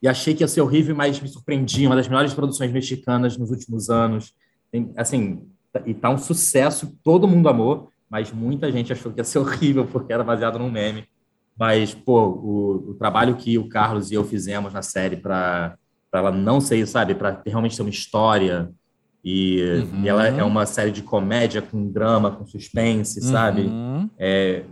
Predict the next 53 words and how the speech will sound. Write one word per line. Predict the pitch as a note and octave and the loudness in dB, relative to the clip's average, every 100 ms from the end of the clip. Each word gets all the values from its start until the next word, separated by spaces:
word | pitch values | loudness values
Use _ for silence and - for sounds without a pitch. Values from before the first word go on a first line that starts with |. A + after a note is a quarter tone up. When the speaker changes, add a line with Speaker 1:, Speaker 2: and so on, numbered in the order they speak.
| - | -6
Speaker 1:
eu | G2 | -2
acho | G#2 G#2 | 0 -2
que | - | -2
meio | G#2+ G#2+ | -2 -2
que | |
surpreendeu | - - C#3 A#2+ A#2+ | -6 -2 2 4 4
todo | C#3 C3 | 4 2
mundo | A#2+ | 2
no | G#2+ | 0
México. | F#2 F#2 F#2+ A#2+ A#2 - | 0 -2 -4 -10 -12 -6
É | G#2 | -2
muito | A2 D#3+ D#3+ C#3+ - _ _ _ _ - | 0 0 -2 -8 -12 _ _ _ _ -10
o | A#2+ | -2
que | A#2+ | 0
eles | A#2 | 0
não | A2 A#2+ | 0 -2
esperavam | A#2 - G#2 G2+ G2 | -2 2 4 4 0
lá. | F2+ F#2 B2+ - _ _ _ _ - | 0 0 -2 -8 _ _ _ _ -6
E | G#2+ A2 G#2+ | -2 0 0
ficou | A2 - D#3+ | 0 4 6
ótimo, | E3+ C3 | 6 2
porque, | - A#2+ A#2+ - _ _ _ | -2 -4 -4 -12 _ _ _
né, | A2+ | -2
uma | A#2 A2 | -2 2
sala | A#2+ | 2
de | A#2+ | 2
roteiro | B2 A2+ B2+ A2 | 2 2 2 0
geralmente | A2+ A2 A2 | 0 0 -2
é | |
uma | G#2+ | -2
galera, | G#2 G2 G2+ B2+ B2+ A2+ G#2 G2 F#2+ | 0 2 4 4 4 4 2 0 -4
e | |
a | G2 | -8
gente, | A2 G2+ - | -10 -10 -6
foi | G#2+ | -2
eu | G#2+ E3 | 2 2
e | |
o | D#3 | 2
Carlos, | A#2 B2 C3 A#2 | 0 0 0 -4
assim, | A#2+ | -2
mandando | A2+ G#2+ A#2+ C3+ | 0 0 0 0
ver, | - G2+ C3+ E3 _ _ - | 0 0 0 -2 _ _ -4
fazendo | A2 A#2 | 0 0
a | A2 | 2
série, | A2 A#2+ | 2 6
eu | C3+ | 6
e | B2+ | 8
ele, | C3 | 6
reunião, | A#2+ A2+ A2+ B2+ A#2+ | 6 2 2 2 0
passava | A#2 A2+ G#2 | -2 -2 -4
o | |
dia, | F#2+ A2 C#3 C3 - - - G2 | -6 0 6 6 4 -4 -12 0
é, | G#2+ G2+ | 4 4